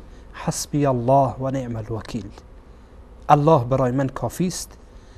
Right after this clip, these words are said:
و الله بهترین ساز، بهترین کارساز است برای من. من چرا از آتش بترسم؟ به همین واسطه هست که این توکل ابراهیم خلیل باعث می‌شه که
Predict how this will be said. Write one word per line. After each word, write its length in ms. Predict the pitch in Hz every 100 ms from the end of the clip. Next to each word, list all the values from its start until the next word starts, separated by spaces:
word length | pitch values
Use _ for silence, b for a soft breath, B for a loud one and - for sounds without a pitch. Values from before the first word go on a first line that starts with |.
| b b b
و 100 | 165 202
الله 360 | 208 226 208
بهترین 500 | 185 202 - 214 240
ساز، 340 | 196 190 180 -
بهترین 680 | 156 139 170 - 233 302
کارساز 540 | 226 220 180 233 269 208
است 160 | -
برای 260 | 196 170 147
من. 280 | 135 104 95 - b b b b b b
من 180 | 180 208
چرا 320 | - 285 294
از 140 | 214 156
آتش 360 | 151 147 135
بترسم؟ 440 | - - 117 - - - b b b b -
به 80 | 170
همین 340 | 214 349 311
واسطه 340 | 233 214 202
هست 260 | 180 160 -
که 160 | 147 -
این 200 | 240 277
توکل 600 | - 214 196 180 - 311 233
ابراهیم 460 | 180 175 156 175
خلیل 380 | 147 - 139 185
باعث 400 | 139 127 170 -
می‌شه 220 | 156 143
که 180 | 135 135